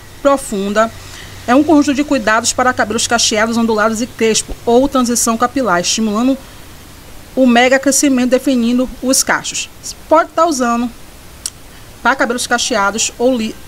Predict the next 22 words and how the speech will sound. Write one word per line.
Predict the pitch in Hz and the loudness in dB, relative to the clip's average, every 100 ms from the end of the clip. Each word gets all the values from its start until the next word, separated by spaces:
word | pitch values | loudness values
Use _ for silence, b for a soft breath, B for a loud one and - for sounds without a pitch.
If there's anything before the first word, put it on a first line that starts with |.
| - | -2
quimicamente | 269 285 247 247 | 0 2 2 0
tratados | 254 240 220 214 | -2 -2 -2 -2
como | 247 247 | -2 2
o | 302 | 2
meu. | 196 151 | 2 -2
Como | 196 | -6
eu | |
falei | 190 196 | -6 -6
a | |
vocês, | 214 - 226 220 | -4 -4 -4 -4
eu | 233 240 | -4 -2
não | 226 214 247 | -2 -2 -4
usei | 220 190 190 - | -4 -6 -8 -6
a | 202 | -6
última | 208 220 208 | -4 -6 -6
parte, | 190 185 - | -4 -4 -6
que | - 214 | -10 -10
era | 190 | -8
o | 196 | -8
ativador | 214 190 | -8 -10
de | 240 | -8
cachos. | - - - | -8 -10 -12